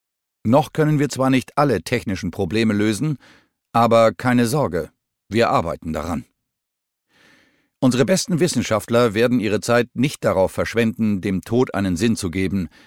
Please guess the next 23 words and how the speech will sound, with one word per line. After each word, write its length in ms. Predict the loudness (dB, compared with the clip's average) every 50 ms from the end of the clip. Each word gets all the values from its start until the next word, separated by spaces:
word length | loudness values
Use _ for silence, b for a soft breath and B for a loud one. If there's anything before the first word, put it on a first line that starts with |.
| b b b b b b _ _ _ -6
Sie 220 | -2 0 0 0
tun 260 | 0 0 0 0 0
alles, 380 | 0 0 0 0 0 0 -2 -4
um 220 | -2 0 0 0
die 200 | 0 0 -2 -2
physiologischen, 1040 | -2 0 0 0 0 2 2 2 2 2 2 2 0 -2 -2 -2 0 0 0 0 0
hormonellen 680 | 2 2 2 2 2 0 2 2 2 2 2 0 -2 -2
und 180 | -2 -2 -2
genetischen 600 | -2 -2 -2 0 0 0 -2 -4 -4 -2 -2 -2 0
Systeme 520 | 0 -2 -2 -2 -2 0 0 0 0 -2
zu 120 | -4 -6 -8
verstehen, 640 | -6 -6 -6 -4 -2 -2 0 2 2 2 2 0 B B B B B B B B
die 100 | -6 -2
für 180 | -2 -2 -2
Tod 260 | 0 0 0 0 0
und 160 | 0 -2 -2 -2
Krankheit 420 | 0 0 0 0 0 -2 -2 -2
verantwortlich 600 | 0 -2 -2 0 -2 -4 -2 -4 -6 -4 -6 -6
sind. 300 | -4 -4 -4 -4 -6 -10 _ _ _ _ _ _ _ _ _ _ _ _ _ _ -4
Sie 140 | 0 0 0
entwickeln 540 | 2 2 0 0 2 2 2 2 2 2
neue 280 | 2 4 4 4 4 4
Medikamente, 760 | 2 2 0 0 -2 -2 0 0 0 0 0 0 0 0 0